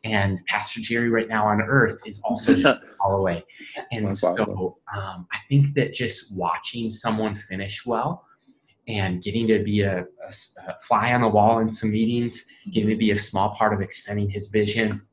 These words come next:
Speaker 1: I think that impacted me, um, now as I look back more than I realized at the time.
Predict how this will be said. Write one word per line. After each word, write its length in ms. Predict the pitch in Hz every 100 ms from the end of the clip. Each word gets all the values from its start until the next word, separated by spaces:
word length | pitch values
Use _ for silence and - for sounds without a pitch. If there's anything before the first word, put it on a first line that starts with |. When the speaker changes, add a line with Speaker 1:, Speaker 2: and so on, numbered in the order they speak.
| _ _ _ _ _ - -
Speaker 1:
I 80 |
think 320 | - 135 139 139
that 260 | 101 107 107
impacted 600 | 98 - 107 104 131 120
me, 300 | 139 160 - - - - -
um, 420 | 101 90 85 90 _ _ _ _ _ - 110
now 260 | 98 117
as 120 | 123 123
I 80 | 110
look 260 | 113 110
back 300 | 104 98 -
more 160 | 101 95
than 140 | 107
I 80 | 95
realized 580 | 90 90 92 92 101 -
at 140 | 98
the 60 | 95
time. 500 | - 98 90 110 143